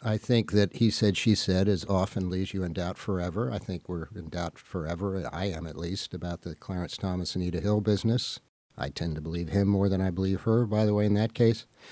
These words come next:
In this case, I tend to believe Doctor Ford more than I tend to believe the nominee. And the reason is that her testimony yesterday was very, very plausible,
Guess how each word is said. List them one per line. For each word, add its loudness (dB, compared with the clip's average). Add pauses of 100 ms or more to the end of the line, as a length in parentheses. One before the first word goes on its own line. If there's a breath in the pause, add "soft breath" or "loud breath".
(200 loud breath)
In 4
this 10
case, 6
I 4
tend 4
to 2
believe 0
Doctor -2
Ford 0 (640)
more -2
than -2
I 0
tend -4
to -4
believe -4 (680)
the 0
nominee. 6 (140)
And 2
the 0
reason 4
is -4
that 0
her 6
testimony -2
yesterday -2 (500 soft breath)
was 0 (220)
very, 4
very 0 (800)
plausible, -2